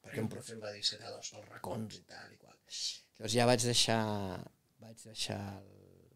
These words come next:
la infermeria per sempre i quan se m'est-, no quedava res, mil pessetes de l'època,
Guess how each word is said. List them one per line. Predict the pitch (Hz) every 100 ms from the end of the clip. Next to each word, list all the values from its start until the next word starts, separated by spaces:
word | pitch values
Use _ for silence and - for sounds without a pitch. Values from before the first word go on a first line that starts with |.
| _ _ _
la | 117
infermeria | 113 117 120 127
per | 143
sempre | 196 214 233 - _ _ _ _ _ _ _ _ _ _
i | 120
quan | 123 120
se | - 120
m'est-, | 123 - 123
no | 135
quedava | 135 135 139
res, | 131 120 113
mil | 113 117 131 127 143
pessetes | - 131 127 139 123
de | 123
l'època, | 135 - 131 170